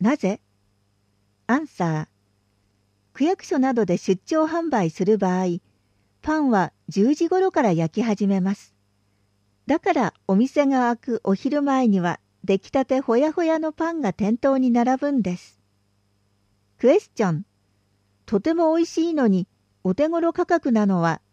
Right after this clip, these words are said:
なぜ？アンサー。作業所で作るパンやスイーツには厳選された材料を使っていますが、販売の目的が利益よりも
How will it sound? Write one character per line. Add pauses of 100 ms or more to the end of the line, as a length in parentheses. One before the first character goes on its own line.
(120)
な
ぜ？ (1040)
ア
ン
サ
ー。 (880)
作
業
所
で
作
る
パ
ン
や
ス
イ
ー
ツ
に
は (220)
厳
選
さ
れ
た
材
料
を
使
っ
て
い
ま
す
が、 (760)
販
売
の
目
的
が (240)
利
益
よ
り
も